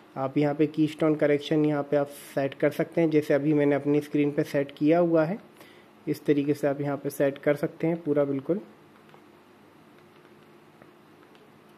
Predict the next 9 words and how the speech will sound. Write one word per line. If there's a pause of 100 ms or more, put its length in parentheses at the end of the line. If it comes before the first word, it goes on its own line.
(1000)
ये
काफ़ी
अच्छा
feature
दिया
हुआ
है, (480)
ठीक
है।